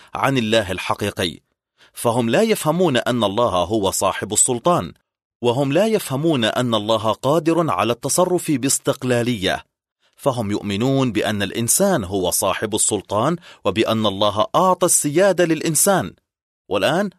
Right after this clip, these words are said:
بات الله تحت رحمة الإنسان. وإن كان الله سيفعل أي شيء، ينبغي لنا أن نسمح له بالقيام بذلك،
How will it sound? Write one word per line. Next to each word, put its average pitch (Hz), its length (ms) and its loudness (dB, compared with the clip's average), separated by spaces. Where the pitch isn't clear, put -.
بات 214 280 -2
الله 107 360 0
تحت - 360 -4
رحمة 120 540 0
الإنسان. 107 520 -2
وإن 120 220 2
كان 165 260 2
الله 110 360 2
سيفعل 101 640 0
أي 101 220 -2
شيء، 135 360 0
ينبغي 180 540 0
لنا 110 240 2
أن 120 260 -2
نسمح 175 360 0
له 170 220 0
بالقيام 123 500 0
بذلك، 90 640 -4